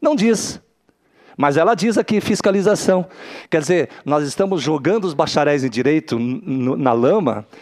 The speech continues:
dizendo que aqueles que não foram aprovados no exame de ordem são incompetentes. É o mesmo que matar uma criança no ventre da mãe,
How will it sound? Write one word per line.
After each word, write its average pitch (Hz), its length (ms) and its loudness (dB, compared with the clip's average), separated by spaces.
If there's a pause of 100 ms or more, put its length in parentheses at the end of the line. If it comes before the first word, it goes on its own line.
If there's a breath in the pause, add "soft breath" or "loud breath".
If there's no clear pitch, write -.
(180 loud breath)
dizendo 139 520 -2
que 135 320 -2
aqueles 156 380 -2
que 139 120 -2
não 143 140 0
foram 135 280 0
aprovados 120 760 0
no 113 100 -2
exame 110 240 -4
de 107 80 -2
ordem 147 300 2
são 156 180 -4
incompetentes. 151 800 -4 (720 loud breath)
É 196 140 2
o 208 80 4
mesmo 185 580 2
que 165 320 0
matar 147 500 0
uma 185 200 2
criança 175 580 2
no 151 100 4
ventre 175 240 0
da 147 140 0
mãe, 151 380 2